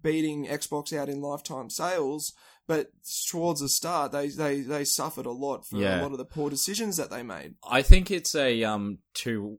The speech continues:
Speaker 2: it's a two-way, well, it's a three-way street in cl-, in cross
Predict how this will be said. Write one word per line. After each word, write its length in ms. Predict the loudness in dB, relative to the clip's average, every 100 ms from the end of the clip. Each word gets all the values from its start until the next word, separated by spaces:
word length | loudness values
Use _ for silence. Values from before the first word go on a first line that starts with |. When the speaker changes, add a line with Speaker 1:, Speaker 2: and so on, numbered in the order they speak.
| _ -4
Speaker 2:
it's 220 | -2 -2
a 60 |
two-way, 480 | -2 0 2 4 4
well, 200 | 4 2
it's 140 | 2 -2
a 60 |
three-way 340 | 2 4 6 4
street 380 | 4 2 2 -2 -6
in 360 | -2 0 0 -4
cl-, 220 | -6 -6 -10 -16
in 240 | -10 -6 -4
cross 540 | -2 -2 0 0 -2